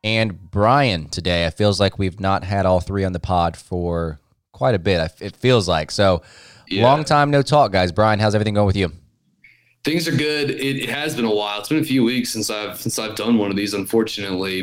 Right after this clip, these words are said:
Speaker 2: But, um, glad to be back on. Uh, just, uh, busy with the college hoops season, last, last week of the regular season for the A C C, and, uh, headed to Greensboro,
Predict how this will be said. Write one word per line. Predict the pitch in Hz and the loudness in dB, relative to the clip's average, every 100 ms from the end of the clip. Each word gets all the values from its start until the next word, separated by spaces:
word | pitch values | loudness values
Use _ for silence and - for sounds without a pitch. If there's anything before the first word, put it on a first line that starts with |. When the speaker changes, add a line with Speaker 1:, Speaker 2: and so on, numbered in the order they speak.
| 95 | -4
Speaker 2:
But, | 110 104 | -4 -2
um, | 101 101 98 95 95 - - - - - - | -2 -4 -2 -2 -2 -8 -16 -14 -14 -16 -4
glad | 117 117 | -2 -2
to | 120 | 0
be | 120 | 0
back | 123 117 123 | 0 -4 -4
on. | 120 135 143 147 160 160 - | -2 -2 0 2 0 -2 -8
Uh, | 98 98 95 92 90 90 - - | -6 -4 -4 -6 -6 -8 -10 -12
just, | - 107 - - | -8 -6 -6 -4
uh, | 101 95 | -2 -2
busy | 95 117 117 120 120 113 | -2 -2 0 0 0 0
with | 113 - | -2 -2
the | 107 104 104 101 101 104 - - | -4 -2 -2 -4 -6 -10 -16 -10
college | 123 113 113 | -6 -6 -4
hoops | 127 120 | -2 -2
season, | - 131 123 131 120 | -2 -2 -2 -2 0
last, | 113 117 - 117 | -2 -4 -4 -4
last | 113 | -2
week | 123 117 | -4 -2
of | 110 | 0
the | |
regular | 107 107 117 117 | 0 2 0 0
season | - 123 131 120 | 0 -2 2 2
for | 117 104 | 2 0
the | 104 113 | 0 -4
A | |
C | - 113 | -2 -4
C, | - 117 127 127 127 - - - _ - | -2 -2 0 -4 -8 -16 -20 -20 _ -10
and, | 101 101 101 | -4 -2 -2
uh, | 101 92 | -2 -4
headed | 113 117 113 | -4 -4 -2
to | 117 | -2
Greensboro, | 113 127 131 - 95 87 80 - | 0 0 0 0 2 2 -2 -6